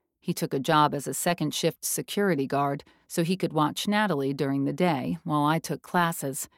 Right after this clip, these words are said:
It was difficult, but we managed. That is, until the end of senior year,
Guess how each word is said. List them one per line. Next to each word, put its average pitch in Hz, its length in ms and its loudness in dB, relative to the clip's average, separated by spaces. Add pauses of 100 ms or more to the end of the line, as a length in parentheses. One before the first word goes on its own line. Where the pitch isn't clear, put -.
(720)
It 247 140 -8
was 277 160 -4
difficult, 147 560 -2 (280)
but 196 200 0
we 226 160 2
managed. 139 640 -2 (600)
That 180 160 2
is, 139 280 -2
until 151 340 0
the 151 140 0
end 143 200 2
of 120 100 -8
senior 139 380 -2
year, 160 440 -2